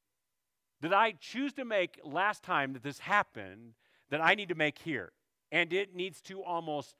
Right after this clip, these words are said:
mindlessly come out of us. And here is how I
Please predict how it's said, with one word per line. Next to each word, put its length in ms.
mindlessly 1300
come 180
out 220
of 120
us. 520
And 160
here 420
is 220
how 560
I 300